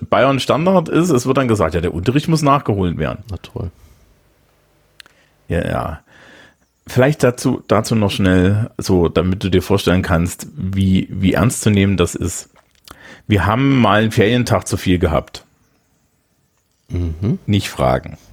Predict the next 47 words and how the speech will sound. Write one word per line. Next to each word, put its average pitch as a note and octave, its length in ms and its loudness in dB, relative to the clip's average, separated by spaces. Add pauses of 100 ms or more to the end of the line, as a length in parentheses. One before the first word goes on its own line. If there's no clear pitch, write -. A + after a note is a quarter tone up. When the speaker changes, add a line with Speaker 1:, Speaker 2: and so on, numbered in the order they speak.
(100)
Speaker 2:
Mhm. F#2 200 0
Speaker 1:
wie G#2 180 -2
das - 200 -2
passiert. - 360 -12 (160)
Speaker 2:
Ja, - 100 4
ich, G3 100 0 (100)
ich - 100 -4
bin A#2+ 140 -4
ganz F#2+ 220 -4
ruhig. - 200 -6
Mhm. D#3+ 200 -4 (380)
Speaker 1:
Wir, A2+ 340 0
wir, G#2+ 320 -2 (300)
wir A#2+ 140 2
haben C#3 120 4
einen C3+ 140 0
Ferientag C#3 380 2
zu E3 80 0
viel D3+ 140 2
gehabt D3 280 0
und B2 100 0
deswegen B2 320 0
wurde B2 200 4
an G2 80 0
einem G#2 200 0
Samstag C#3+ 640 0
allen A#2+ 220 2
Schulen C#3 280 2
gesagt, A2 440 0
"An A2 120 0
dem G#2 140 2
Samstag C3 360 0
müsst B2+ 180 -2
ihr G2+ 80 0
Unterricht D3 400 0
machen D#3+ 240 0
und A#2+ 80 2
macht A#2+ 200 0
aber A#2 220 2
irgendwie A#2+ 320 2
sowas G#2+ 220 2
Sportfestmäßiges, F2+ 1000 -2
so, E2+ 220 -4
so F2 160 -4
Umwelttag E2+ 800 -2
und - 160 -12
so." - 140 -14